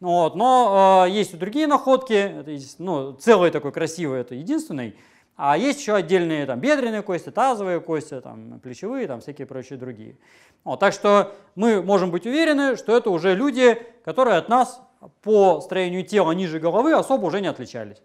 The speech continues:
То есть голова у них еще такая очень примитивная, а ниже тела все уже как у нас, в общем-то. Вот. Ну, конкретно для этого скелета, правда, а, есть такой момент, что у него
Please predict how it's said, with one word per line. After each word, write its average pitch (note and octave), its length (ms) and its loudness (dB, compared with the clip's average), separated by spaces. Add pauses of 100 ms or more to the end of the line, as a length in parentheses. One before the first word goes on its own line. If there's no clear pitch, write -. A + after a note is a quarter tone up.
(140)
То - 60 -20
есть A#2+ 140 -14
голова E3 320 4
у D3 80 2
них C3 160 -8
еще - 100 -20
такая C3 240 -14
очень B2+ 160 -16
примитивная, C4 640 -6 (400)
а F#3+ 320 4
ниже C#4 300 0
тела G3 480 2
все C4 160 -8
уже F#3+ 200 -6
как D#3+ 200 -12
у - 20 -10
нас, A2+ 220 -10
в - 20 -20
общем-то. C#3 380 -20 (760)
Вот. C3+ 260 -6
Ну, G3+ 120 -4
конкретно G3 420 0
для G3+ 140 4
этого F3+ 180 4
скелета, F3+ 400 -2
правда, D#3 480 0 (460)
а, D3+ 560 2
есть C#3+ 180 -8
такой D3+ 200 -4
момент, E3+ 300 0
что D#3+ 120 -8
у - 20 -4
него E3+ 480 4